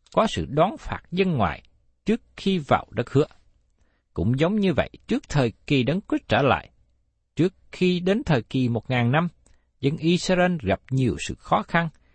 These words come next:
Đó là những gì chúng ta đang thấy xảy ra trong thời hiện nay. Nhưng lúc bấy giờ cũng có vấn đề khó khăn nữa. Mời các bạn tiếp tục xem ở trong Dân Số Ký đoạn ba mươi mốt, câu chín đến mười sáu.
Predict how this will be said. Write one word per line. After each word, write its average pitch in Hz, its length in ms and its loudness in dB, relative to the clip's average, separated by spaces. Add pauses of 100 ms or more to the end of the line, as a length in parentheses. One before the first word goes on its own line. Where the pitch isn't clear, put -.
(260)
Đó 190 120 2
là 196 140 0
những 110 300 -2
gì 117 160 0 (180)
chúng 147 200 -2
ta 156 180 2
đang 147 260 -2
thấy 180 260 -2
xảy - 260 -8
ra 139 280 0 (100)
trong 143 200 -2
thời - 280 -2
hiện 71 220 -6
nay. 104 180 0 (1400)
Nhưng 208 220 2
lúc 226 160 -2
bấy 240 120 0
giờ 139 200 2 (300)
cũng 113 220 -4
có 180 140 0
vấn 208 220 -2
đề - 200 0
khó 160 200 0
khăn 143 280 -2
nữa. 104 160 2 (760)
Mời 113 200 -2
các - 220 -4
bạn 80 260 -2
tiếp - 260 -4
tục 85 200 -2
xem 160 240 0
ở 104 140 -4 (100)
trong 160 320 0
Dân 156 160 0
Số 175 220 -4
Ký 220 200 -2
đoạn 110 280 -2
ba 131 220 2
mươi 127 140 -2
mốt, 143 200 0 (640)
câu 110 300 2 (380)
chín 165 260 -2
đến 139 180 0
mười 110 160 -2
sáu. - 280 0